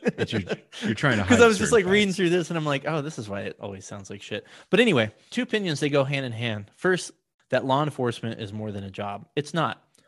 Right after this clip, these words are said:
Speaker 1: It's a job we choose based on the type of people we are. Wanting to serve others, servant leaders, wanting to give back to our communities,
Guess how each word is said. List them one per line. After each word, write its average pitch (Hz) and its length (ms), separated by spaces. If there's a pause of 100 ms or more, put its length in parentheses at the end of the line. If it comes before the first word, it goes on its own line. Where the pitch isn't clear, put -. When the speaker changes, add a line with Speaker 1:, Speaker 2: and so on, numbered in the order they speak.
(320)
Speaker 1:
It's 147 200
a - 40
job 139 540
we 127 120
choose 120 260
based 131 320
on 131 80
the 120 80
type 120 240
of 123 100
people 156 300
we 107 140
are. 101 220 (760)
Wanting 165 280
to 175 80
serve 165 240
others, 135 540
servant 135 340
leaders, 113 540
wanting 123 260
to 120 80
give 113 180
back 107 240
to 107 80
our 98 40
communities, 107 580